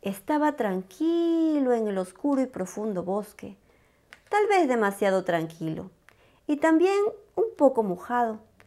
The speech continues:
Con el tiempo, así estaría bien un gorro calientito. Volví para colarme de nuevo y recuperarlo,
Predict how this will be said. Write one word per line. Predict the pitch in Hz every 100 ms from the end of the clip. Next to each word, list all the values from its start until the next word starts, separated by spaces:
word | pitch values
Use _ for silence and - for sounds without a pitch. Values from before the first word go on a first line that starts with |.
| - - _
Con | - 240
el | 247 240
tiempo, | 311 381 359 370 359 - -
así | 202 - 294
estaría | - 240 220 226
bien | 220 240 269 277 - _
un | 320 330 302
gorro | 320 285 262
calientito. | 220 185 170 175 - 202 - - _ _ _ _ _ _ -
Volví | 180 180 170 269
para | 277 285 208
colarme | - 175 208 247 240
de | 185 175
nuevo | 208 285 285
y | 262
recuperarlo, | 208 - - 165 208 269 285 302